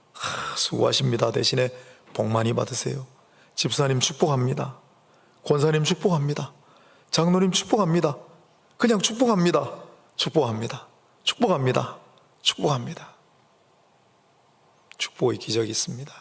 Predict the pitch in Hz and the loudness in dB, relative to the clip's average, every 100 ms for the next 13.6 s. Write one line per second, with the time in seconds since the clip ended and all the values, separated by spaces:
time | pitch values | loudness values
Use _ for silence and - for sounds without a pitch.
0 | - _ _ _ _ _ _ _ - - | -20 _ _ _ _ _ _ _ -12 -8
1 | 135 117 117 117 120 120 113 110 127 117 | -2 0 2 2 2 2 -2 -2 -4 -4
2 | 123 156 156 - _ _ _ _ _ _ | -8 -12 -16 -20 _ _ _ _ _ _
3 | _ _ _ _ _ _ _ _ _ _ | _ _ _ _ _ _ _ _ _ _
4 | _ _ _ - - - _ _ - 127 | _ _ _ -20 -20 -20 _ _ 0 2
5 | 117 110 - - 131 131 123 147 139 139 | 2 -4 -6 -2 2 2 2 2 4 2
6 | 131 117 - 127 113 107 135 156 - 202 | 0 -2 0 0 0 -2 -6 -8 -10 -10
7 | 180 - _ _ _ _ _ _ - - | -14 -20 _ _ _ _ _ _ -10 -8
8 | - 135 120 131 135 123 117 120 127 160 | 0 2 2 2 2 0 -2 -6 -10 -14
9 | - - _ _ _ _ _ _ _ _ | -16 -20 _ _ _ _ _ _ _ _
10 | _ _ _ _ - _ _ _ _ _ | _ _ _ _ -20 _ _ _ _ _
11 | _ - - - - - - - - _ | _ -20 -20 -20 -20 -18 -20 -20 -20 _
12 | _ - 160 139 127 120 120 139 127 131 | _ -4 0 2 2 2 2 0 0 0
13 | 123 113 110 104 113 127 | 0 -2 -4 -4 -6 -10